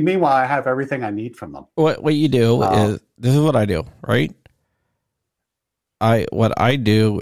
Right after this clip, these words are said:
Speaker 2: is I will put, like, a fake bake, uh, like, bake statement on the desktop that's actually a, a E X E, right? That will run, that will install some type of, uh, backdoor. Um,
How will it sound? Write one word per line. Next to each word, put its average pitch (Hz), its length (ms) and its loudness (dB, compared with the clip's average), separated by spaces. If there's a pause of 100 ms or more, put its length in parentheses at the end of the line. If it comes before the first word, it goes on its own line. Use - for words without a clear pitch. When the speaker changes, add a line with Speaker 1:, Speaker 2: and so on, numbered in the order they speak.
Speaker 2:
is 104 440 -2 (560)
I 110 280 2
will 113 180 0
put, 131 380 -4
like, 110 300 0
a 107 140 0
fake 131 400 -2 (200)
bake, 120 380 -2 (200)
uh, 98 260 2
like, 104 200 -4
bake 110 260 -2
statement 107 560 -2
on 107 200 -2
the 101 80 0
desktop 101 460 -2
that's 101 180 -4
actually 101 420 0
a, 98 140 0 (120)
a 98 280 -8
E 104 140 -4
X 98 180 -6
E, 98 80 -2
right? 98 260 -2 (1000)
That 113 180 2
will 104 180 0
run, 104 360 2
that 101 160 2
will 92 100 0
install 104 400 0
some 104 220 -2
type 101 240 0
of, 98 220 0
uh, 101 140 2
backdoor. 98 540 -2 (880)
Um, 98 360 -2